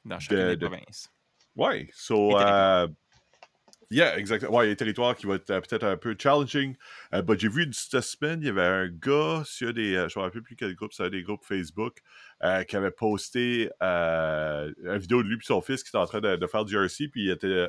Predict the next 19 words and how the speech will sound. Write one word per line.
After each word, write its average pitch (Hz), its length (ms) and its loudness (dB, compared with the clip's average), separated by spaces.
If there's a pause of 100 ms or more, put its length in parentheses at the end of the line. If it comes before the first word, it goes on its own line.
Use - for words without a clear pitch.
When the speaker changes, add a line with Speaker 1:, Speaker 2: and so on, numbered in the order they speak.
Speaker 2:
à 82 240 2
Greenland. 87 600 -4 (560)
Speaker 1:
Ah. 123 120 -8
Speaker 2:
So, 123 420 6
j-, - 280 -4
j'ai, 120 360 4
euh, 107 180 6
j'ai 98 120 -4
confiance 127 560 0
qu'on 90 360 0
va 82 60 -6
être 82 80 -10
capable 95 220 -8
de 85 40 -8
trouver 90 200 -8
quelqu'un 87 240 -10
dans 82 160 -8
toutes, - 300 -14
euh, 71 260 -6